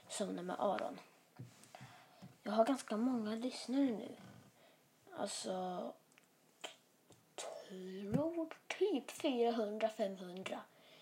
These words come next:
Tror jag. Det är väldigt mycket för mig. Men nu kanske man tänker så här, "Jaha, men, men, eh, min podd", säger typ någon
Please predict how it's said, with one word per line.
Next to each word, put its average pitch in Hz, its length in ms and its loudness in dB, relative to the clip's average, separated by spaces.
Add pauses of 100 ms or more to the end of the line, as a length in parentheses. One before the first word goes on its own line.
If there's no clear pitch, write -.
(920)
Tror 233 760 2
jag. - 280 -8 (1800)
Det 240 80 4
är 214 120 8
väldigt 180 400 0
mycket 170 340 -12
för 165 100 -10
mig. - 320 -14 (1200)
Men 185 220 -4
nu 202 160 4
kanske 202 420 -2 (180)
man 185 240 -2 (120)
tänker 180 360 -4
så 185 160 -4
här, 175 240 -4 (280)
"Jaha, 196 600 2 (320)
men, 196 260 0 (260)
men, 190 380 0
eh, 185 160 -2
min 247 520 10
podd", 185 400 2
säger 180 320 -2
typ 175 160 -4 (760)
någon 175 460 -6